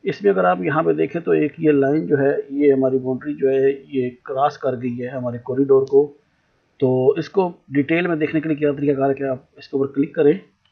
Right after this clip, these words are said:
surface के ऊपर, और right click करके आप properties में अंदर आ जाएं,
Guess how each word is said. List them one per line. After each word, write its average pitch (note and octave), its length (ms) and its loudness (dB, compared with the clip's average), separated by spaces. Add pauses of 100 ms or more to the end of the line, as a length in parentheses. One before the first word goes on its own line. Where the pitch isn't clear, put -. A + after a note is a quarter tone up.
(220)
surface - 280 -10
के D#3+ 100 -4
ऊपर, D#3 320 -4 (1000)
और C#3 220 4
right C#3 280 4
click E3+ 220 -4
करके D#3 420 4
आप C3 300 -2
properties D3 680 -4
में E3+ 80 -4
अंदर D#3+ 160 -2
आ D3 100 4
जाएं, D#3 200 -4